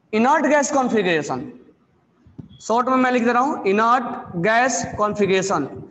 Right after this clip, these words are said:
और this one is known as pseudo inert gas configuration। इसका, इसका।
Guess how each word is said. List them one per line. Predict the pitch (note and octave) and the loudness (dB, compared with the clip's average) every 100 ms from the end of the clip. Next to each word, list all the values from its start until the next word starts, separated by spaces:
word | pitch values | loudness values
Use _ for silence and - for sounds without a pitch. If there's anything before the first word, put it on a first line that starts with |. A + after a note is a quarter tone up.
| - - | -14 -6
और | E3 | -2
this | F#3 A3+ | 0 0
one | B3 | 0
is | B3+ | 2
known | B3 B3+ C4 | 2 2 2
as | D#4 - C#4+ - - | 0 -2 -8 -14 -16
pseudo | - A#3+ B3+ G3 C4+ C#4+ C#4 C#4+ | -4 2 4 4 4 2 0 0
inert | A3+ A#3+ C4 C4+ - - - - - G3 | 2 2 2 0 -8 -12 -16 -20 -6 0
gas | A#3 B3+ B3+ - - | 2 2 0 -6 -4
configuration। | G#3+ - F3+ E3 D#3 D3+ C3+ - _ _ _ _ _ _ _ _ _ _ - _ _ _ _ _ _ _ _ _ _ - | -4 -2 -2 -2 -2 -6 -8 -18 _ _ _ _ _ _ _ _ _ _ -20 _ _ _ _ _ _ _ _ _ _ -8
इसका, | G#3 - B3 F#3 | -6 0 2 2
इसका। | E3+ E3 - D3+ | 0 -4 -4 -4